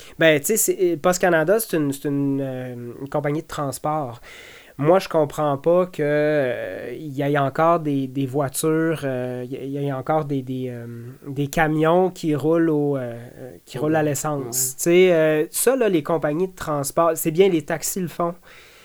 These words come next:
Speaker 1: euh, mais, euh, les compagnies de transport, là, en fait, là, on, on parle de voitures électriques puis de camions électriques, euh, au moins hybrides, là.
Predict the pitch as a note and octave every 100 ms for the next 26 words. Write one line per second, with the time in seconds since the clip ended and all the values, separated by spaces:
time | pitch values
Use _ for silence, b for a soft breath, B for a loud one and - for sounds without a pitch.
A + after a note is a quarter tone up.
0 | B _ C#3 C#3 C#3 C#3 C#3 C#3 C#3+ C#3
1 | C3+ C3 B2+ D3+ C#3 D#3+ D#3+ C#3+ F3+ -
2 | - C#3+ C3 - D#3+ F3 D3 C3+ A#2+ F#3
3 | F3+ D#3+ D#3 C#3 B2+ B B B _ _
4 | - C#4+ - B2 D#3+ D#3+ D3 D3 C#3+ E3+
5 | D#3+ D3 C3+ - E3+ D#3+ - - C#3+ C3+
6 | D3+ D3+ C3 C3+ - - D#3+ D#3+ - C3+
7 | B2+ B2 A#2+ D3 D#3 F3 G3+ E3+ D3+ E3
8 | F#3+ F3+ F3+